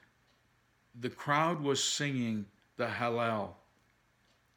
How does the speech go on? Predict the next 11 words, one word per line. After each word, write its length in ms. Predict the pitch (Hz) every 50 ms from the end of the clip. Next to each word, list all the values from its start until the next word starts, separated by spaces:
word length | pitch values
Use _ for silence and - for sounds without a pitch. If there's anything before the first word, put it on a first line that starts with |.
| _ _ _ _ _ _ _ _ _ _ _ _ _ _ _ _ _ _ _ _ _ _ _ _ _ _ _ _ _ _ _ _ _ _ _ _ _ _ -
the 80 | 113 107
gospel 580 | 104 120 127 156 185 175 - - - 156 139
writers, 540 | 120 117 110 110 110 110 113 123 123 110 -
including 640 | 113 113 107 - - 143 147 147 131 131 123 113 104
John, 500 | 104 113 107 98 98 101 104 104 107 113 - _ _ _ _ _ _ _ _ _ _ _ _ _ _ _ _ _ _ _ _ _ _ _ _ _ _ _ _ _ _ _ _ - -
bring 300 | 113 117 123 143 147 147
out 180 | 143 143 139
a 60 | 131 131
point 420 | - - - - 151 151 151 143
of 100 | 131 127
interpretation. 960 | 127 120 123 - 135 120 - 127 120 - - 131 135 127 - - 110 104 110